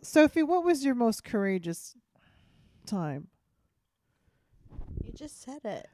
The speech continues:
Speaker 1: No, I don't know if that was your most courageous. I just pointed that out 'cause I was trying to give you
Speaker 2: Yeah.
Speaker 1: positive things. What was your most courageous thing?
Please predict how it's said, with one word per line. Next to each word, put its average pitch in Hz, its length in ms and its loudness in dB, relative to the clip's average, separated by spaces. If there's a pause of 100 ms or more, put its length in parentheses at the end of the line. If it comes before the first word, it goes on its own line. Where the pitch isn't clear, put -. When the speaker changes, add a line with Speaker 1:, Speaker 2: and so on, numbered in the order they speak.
Speaker 1:
No, 226 440 -2
I 277 80 -8
don't 302 140 -6
know 214 100 -10
if 196 80 -14
that 196 120 -6
was - 140 -12
your 185 80 -10
most 175 240 -8
courageous. 160 500 -8 (220)
I 220 140 -2
just 214 200 -8
pointed 190 300 -4
that 180 140 -2
out 175 180 -6
'cause 175 200 -8
I 170 80 -4
was 165 160 -10
trying 175 220 -8
to 165 60 -10
give 170 240 -8
you 170 160 -6 (240)
Speaker 2:
Yeah. 262 240 -8
Speaker 1:
positive 180 420 -4
things. 190 420 -8
What 214 160 -8
was 247 180 -6
your 226 100 -4
most 202 240 -6 (600)
courageous 190 440 -8
thing? 180 300 -12